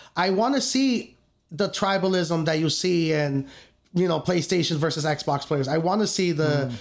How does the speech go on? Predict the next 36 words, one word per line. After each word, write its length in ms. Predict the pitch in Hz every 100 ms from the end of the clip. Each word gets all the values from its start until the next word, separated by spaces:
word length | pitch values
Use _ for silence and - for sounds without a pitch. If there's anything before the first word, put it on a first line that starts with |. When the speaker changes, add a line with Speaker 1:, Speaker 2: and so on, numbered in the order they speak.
| -
Speaker 1:
you 120 | - 175
know, 260 | 165 156 -
"Oh, 100 | 170
here 180 | 170 202
comes 220 | 226 214
the 100 | 208
Oculus 520 | 202 202 202 190 180
heads," 440 | 175 165 165 147 151
you 120 | 175
know 80 | 170
what 80 |
I 60 | 170
mean? 260 | 170 180 202
Like, 160 | 170
I 80 | 165
wanna 240 | 175 185 208
see 220 | - 220
that. 340 | 185 139 131 - - _
But 280 | - 165 156
in 140 | 165 165
order 240 | 170 185
for, 440 | 180 190 180 170 -
for, 340 | - 170 160 143
for 180 | 170
us 100 | 165 -
to 60 |
see 180 | 147 190
that, 160 | 202 160
there 120 | 151
has 180 | 143 147
to 80 | 151
be 100 | 147
community 460 | 156 147 156 151
tools, 340 | 135 120 117 113
like, 140 | 131 123
actual 720 | 160 170 - 165 147 143 135